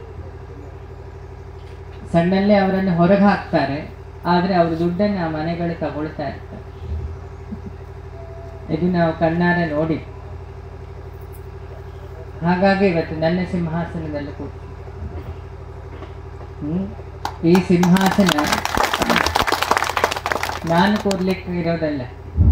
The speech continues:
ಯಾರೆಲ್ಲ ಭಗವಂತನಿಗೆ ಹತ್ರ, ಪ್ರಪಂಚಕ್ಕೆ ನಿಷ್ಠೂರ, ಅವ್ರು ಈ ಜಾಗದಲ್ಲಿ ಕೂತ್ಕೊಳ್ಬೋದು ಅಂತ ಅಲ್ವಾ? ನಮಗೆ ಕಸ ಹೊಡಿತಾರೆ ಬೆಂಗಳೂರಲ್ಲಿ, ಕೇರಿಲ್ಲ ನಮಗೆ.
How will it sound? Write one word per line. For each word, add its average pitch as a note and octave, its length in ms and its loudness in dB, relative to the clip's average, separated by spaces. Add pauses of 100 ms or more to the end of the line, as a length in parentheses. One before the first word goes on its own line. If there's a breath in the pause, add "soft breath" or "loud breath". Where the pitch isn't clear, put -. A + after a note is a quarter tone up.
(1120)
ಯಾರೆಲ್ಲ G#3 500 8 (180)
ಭಗವಂತನಿಗೆ G#3+ 760 6
ಹತ್ರ, F3 360 2 (280)
ಪ್ರಪಂಚಕ್ಕೆ A3 640 2
ನಿಷ್ಠೂರ, F#3+ 500 2 (260)
ಅವ್ರು A#3+ 220 0
ಈ G#3+ 80 6
ಜಾಗದಲ್ಲಿ F3 520 2
ಕೂತ್ಕೊಳ್ಬೋದು D#3 800 -6
ಅಂತ B2+ 200 -12 (500)
ಅಲ್ವಾ? F3+ 460 -4
ನಮಗೆ F3+ 300 -4
ಕಸ F3 260 -4
ಹೊಡಿತಾರೆ F3+ 500 0
ಬೆಂಗಳೂರಲ್ಲಿ, D3+ 560 -4
ಕೇರಿಲ್ಲ F3+ 440 -6
ನಮಗೆ. - 340 -10